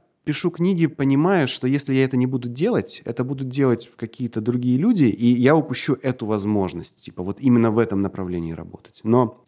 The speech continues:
тираж «Пиши, сокращай» весь валовый, там, почти полмиллиона сейчас, ну, уже сейчас больше полумиллиона, он все равно в четыре раза меньше, чем тираж моей бесплатной рассылки. Ну, то есть в плане охвата это не приносит денег.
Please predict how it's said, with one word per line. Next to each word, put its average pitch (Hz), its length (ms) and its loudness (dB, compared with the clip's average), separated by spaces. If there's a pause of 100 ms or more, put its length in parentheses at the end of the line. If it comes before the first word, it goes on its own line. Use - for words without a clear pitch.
тираж 127 320 0
«Пиши, - 160 -16
сокращай» 143 560 -4
весь 101 480 -4 (320)
валовый, 87 480 -4
там, 80 160 -14
почти - 260 -10
полмиллиона 95 680 -2
сейчас, - 440 -14
ну, - 100 -8
уже 104 280 -2
сейчас 110 240 -2
больше 104 280 -6
полумиллиона, 107 580 -4 (600)
он 127 400 4 (300)
все - 240 -4
равно 139 200 4
в - 80 -6
четыре - 340 -2
раза 104 220 -2
меньше, 110 460 -2
чем 98 460 -6
тираж 104 420 -8
моей 101 160 -4
бесплатной 92 400 -12
рассылки. - 460 -18 (100)
Ну, 113 80 -8
то 120 80 4
есть - 120 0
в - 40 -20
плане 117 300 2
охвата 175 340 0
это 101 160 -4
не 113 100 -2
приносит 104 460 -6 (140)
денег. 95 500 -10